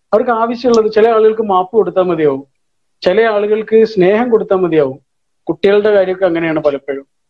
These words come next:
അപ്പൊ നമ്മുടെ മനസ്സിൽ ഒരാളോട് ഇങ്ങനെ ദേഷ്യം ഉണ്ടാവുമ്പോ സംഭവിക്കുന്നത് എന്താണെന്നറിയോ? നമ്മുടെ സമാധാനം ഇല്ലാതായി പോവാ.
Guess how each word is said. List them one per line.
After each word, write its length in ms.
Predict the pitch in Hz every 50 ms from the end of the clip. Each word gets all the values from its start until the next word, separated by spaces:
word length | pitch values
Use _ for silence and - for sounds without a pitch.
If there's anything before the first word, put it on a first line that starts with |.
| _ _ _ _ _ _ -
അപ്പൊ 140 | 220 214 208
നമ്മുടെ 200 | 214 220 247 269
മനസ്സിൽ 360 | 262 247 226 220 233 233 220
ഒരാളോട് 340 | 208 208 208 208 220 220 220
ഇങ്ങനെ 260 | 220 220 220 220 220
ദേഷ്യം 360 | 196 190 185 185 185 - 214
ഉണ്ടാവുമ്പോ 380 | 208 196 190 190 190 185 185 185
സംഭവിക്കുന്നത് 640 | - 180 165 165 175 196 202 196 220 202 202 196 190
എന്താണെന്നറിയോ? 540 | 180 175 175 175 165 156 160 156 151 143 - _ _ _ _ _ _ _ _ _ _ 180
നമ്മുടെ 400 | 175 180 196 208 220 247 254 247
സമാധാനം 640 | 240 208 185 185 175 175 180 185 180 185 185 185
ഇല്ലാതായി 380 | 165 160 156 156 151 156 151 147
പോവാ. 240 | 143 _ 151 -